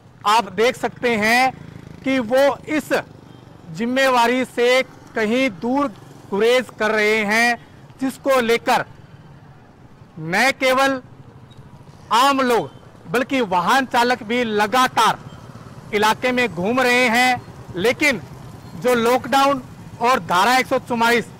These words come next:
उसकी धज्जियां उड़ती हुई नजर आ रही है। वहीं दुकानों पर भी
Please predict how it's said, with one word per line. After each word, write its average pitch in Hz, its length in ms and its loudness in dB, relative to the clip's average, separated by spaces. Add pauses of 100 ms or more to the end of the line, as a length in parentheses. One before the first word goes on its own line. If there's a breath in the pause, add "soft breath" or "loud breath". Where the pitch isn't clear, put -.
(380)
उसकी 277 380 -2
धज्जियां 196 520 0
उड़ती 233 380 -4
हुई 240 240 0
नजर 220 320 0
आ 214 160 4
रही 208 220 0
है। 190 220 0 (420)
वहीं 220 200 2
दुकानों 247 460 0
पर 262 160 0
भी 254 200 0